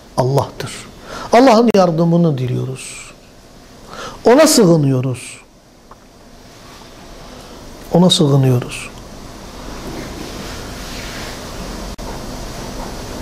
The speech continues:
Önceki peygamberler ve ümmetler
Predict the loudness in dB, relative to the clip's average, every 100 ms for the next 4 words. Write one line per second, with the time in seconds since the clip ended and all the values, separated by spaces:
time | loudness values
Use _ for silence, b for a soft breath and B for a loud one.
0 | -10 -10 -10 2 6 8 8 8 6 6
1 | 6 2 -10 2 4 6 6 6 6 6
2 | 6 6 6 4 4 4 4 4 4 4